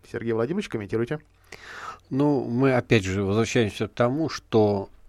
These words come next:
Speaker 2: э, вы поручили своей управляющей компании, э, обслуживать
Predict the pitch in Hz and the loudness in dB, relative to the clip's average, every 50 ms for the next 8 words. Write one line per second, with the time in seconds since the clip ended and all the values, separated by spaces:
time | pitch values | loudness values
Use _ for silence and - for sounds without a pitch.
0 | - - 107 101 98 98 98 98 95 104 131 156 151 - 110 107 104 - - 143 | -8 -4 -2 0 0 2 0 0 2 2 2 2 4 2 0 0 0 -2 2 2
1 | 131 117 104 - - 104 101 113 120 123 110 98 95 - 104 104 104 113 110 95 | 2 2 2 0 0 0 2 2 4 4 4 2 2 0 0 0 2 2 0 0
2 | - - 92 - - 92 92 - - 151 170 175 151 110 92 87 82 80 - - | 0 -4 -6 -6 -6 -6 -4 0 0 0 0 2 0 0 0 -2 -4 -8 -12 -20
3 | - - - - - - - - - 262 - 92 90 87 87 87 87 87 87 90 | -20 -20 -20 -20 -20 -20 -20 -20 -14 -10 -6 -6 -4 -4 -4 -4 -6 -6 -6 -6
4 | 92 92 95 98 - - - 143 151 151 139 127 127 120 101 - - - | -6 -4 -4 -6 -6 -4 -4 -4 -2 -2 0 2 2 2 0 -2 -6 -12